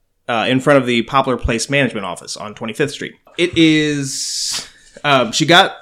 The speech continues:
Jermaine Ward, who owns Monty's Custom Furniture, for construction and installation of the library.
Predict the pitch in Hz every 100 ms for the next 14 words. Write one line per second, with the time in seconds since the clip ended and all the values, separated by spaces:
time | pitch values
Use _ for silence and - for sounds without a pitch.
0 | _ _ _ 139 143 143 165 139 135 131
1 | 123 127 123 123 123 127 123 123 120 123
2 | 139 131 - 135 123 117 123 135 170 170
3 | - - - - 143 139 131 147 139 120
4 | 127 120 - 117 123 151 139 143 147 165